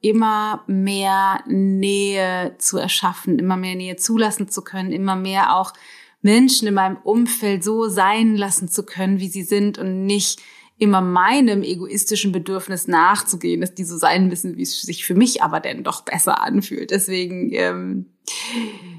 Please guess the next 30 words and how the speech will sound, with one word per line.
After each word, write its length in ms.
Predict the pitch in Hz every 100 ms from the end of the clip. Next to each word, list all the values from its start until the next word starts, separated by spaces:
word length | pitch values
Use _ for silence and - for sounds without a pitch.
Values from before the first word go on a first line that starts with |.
| -
mache 220 | 196 226
ich 140 | 196
mal, 320 | 196 185 185 185
äh, 500 | - - 190 185 175
zur 160 | 202
nächsten 640 | 190 202 - 190 185 175
Woche 240 | 175 175 -
eine 220 | 165 180
Folge, 460 | - 196 196 185 175
wo 120 | 175
es 100 | -
darum 300 | 165 175 175
geht, 460 | 170 180 175 - -
wie 460 | 185 175 180 180 175
Matthias 380 | 170 - 185 185
und 100 | 254
ich 100 | 254
da 80 |
jetzt 120 | 233 -
gerade 260 | 196 190
mit 140 | 185 -
umgehen 720 | 175 190 175 175 175 180 -
und 520 | - 170 175 170 160
hoffe, 280 | 180 - 175
dass 320 | 170 - -
das 320 | 170 - -
auch 260 | - - -
dir 220 | - -
dann 300 | 175 - -
total 560 | - - 185 - -